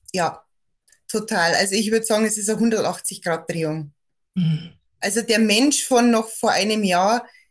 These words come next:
Speaker 1: äh, den gibt's nimmer.
Speaker 2: Oh, wie schön. <laughs>
Speaker 1: Den gibt's nicht mehr. Äh, es waren, es sind viele Dinge, wo mir das auffällt im Alltag, äh, wenn im Außen irgendwas, ja, stürmisch ist oder,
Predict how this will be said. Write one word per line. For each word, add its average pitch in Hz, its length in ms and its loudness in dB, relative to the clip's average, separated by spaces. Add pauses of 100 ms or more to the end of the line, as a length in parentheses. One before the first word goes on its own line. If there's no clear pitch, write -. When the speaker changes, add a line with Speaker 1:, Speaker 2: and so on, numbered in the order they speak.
(160)
Speaker 1:
äh, 202 300 4 (160)
den 220 200 -2
gibt's - 400 -8
nimmer. 170 440 -4 (840)
Speaker 2:
Oh, 320 460 6
wie 302 120 6
schön. 339 500 0
<laughs> - 1120 -2
Speaker 1:
Den 254 140 4
gibt's 277 480 0
nicht 220 320 -2
mehr. 180 280 0 (360)
Äh, 208 340 4
es - 180 -4
waren, 214 220 2
es - 120 0
sind 240 200 0
viele 302 400 0
Dinge, 311 320 2
wo 277 100 2
mir 277 120 4
das 269 240 -2
auffällt 254 480 -2
im 254 180 -2
Alltag, 277 640 -2 (400)
äh, 226 320 2
wenn 240 160 4
im 254 100 0
Außen 262 540 0
irgendwas, 247 580 2
ja, 208 340 -2
stürmisch 254 600 0
ist 233 420 -2
oder, 208 460 0